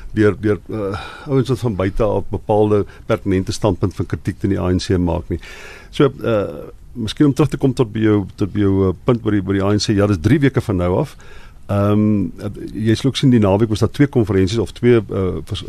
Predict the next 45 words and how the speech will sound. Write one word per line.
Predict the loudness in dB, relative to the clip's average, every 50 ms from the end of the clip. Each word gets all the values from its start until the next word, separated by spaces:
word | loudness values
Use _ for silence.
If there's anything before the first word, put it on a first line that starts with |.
| -10
vergaderings | -8 -6 -2 2 2 4 2 2 2
gewees | 0 0 0
in | 0 -4
Mpumalanga, | -4 -2 0 2 2 2 2 2 0 0
die | 0 0 2
een | 2 2
deur | 2 0
Cyril | 0 0 0 0 0
Ramaphosa | 0 0 0 0 0 0 0 -2
se | -6
kamp, | -2 -2 -2 -2
die | 0 0
een | 0 0 0
Dlamini, | 0 2 2 4 4 4 4 2 0 -2
eh, | -2 0 0 0 2
Zuma | 2 4 4 4 2
se | 0 -2
kamp. | -2 -2 -2 -2 -2 -6 -12 -20 -20 -20 -20 -20 -20 -18 -20 -6 2
En | 4 4 4 6
David | 4 4 4 4 2 2
Mabuza | 2 4 4 4 4 4 2
het | 2 2
buite | 2 2 2 2 0 0
gebly. | 0 -2 -2 -2 -2 0
Hy | 0
het | 0 -2 0 2
nie | 2
eens | 2 4
opgedaag | 2 0 0 0 -4 -2 2 2 2 2 0 -2
nie. | 0 0
Hy | 0
het | 0 -2
gesê | -4 -4 -2 -2
hy | -2
voel | -2 -4 -6 0
oulik, | 2 2 2 2 -2
hy | -6
het | -8
nie | -4 -2
opgedaag | -2 -2 -2 -2 -2 2 2 2 2 2 0
nie. | -2 -4 -4 -6 -14 -18 -20 -20 -20 -20 -20 -20 -20 -20 -12 -6
Eh, | -2 0 0 2 2 2 0 0 -2 -6 -10 -20 -20 -20 -20 -20 -8 0
en | 4 4
ek, | 4 4 2 0
dit, | 0 0